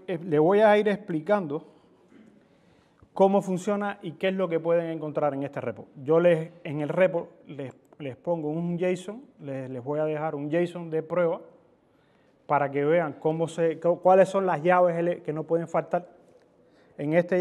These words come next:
json, por ejemplo, en este caso, en el odo, le vamos a especificar el camino donde se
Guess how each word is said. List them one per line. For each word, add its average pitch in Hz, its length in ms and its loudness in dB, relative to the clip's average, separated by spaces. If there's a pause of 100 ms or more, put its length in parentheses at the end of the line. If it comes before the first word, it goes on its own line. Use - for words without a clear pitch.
(100)
json, 175 160 -6
por 143 140 -2
ejemplo, 156 260 -2
en 139 120 -2
este 160 200 0
caso, 180 300 2
en 139 100 -6
el 135 160 0
odo, 180 380 4
le 131 100 -8
vamos 143 240 -6
a 156 40 -6
especificar 165 600 -4
el 135 160 -2
camino 147 520 -6 (520)
donde 143 380 -6
se 139 460 -6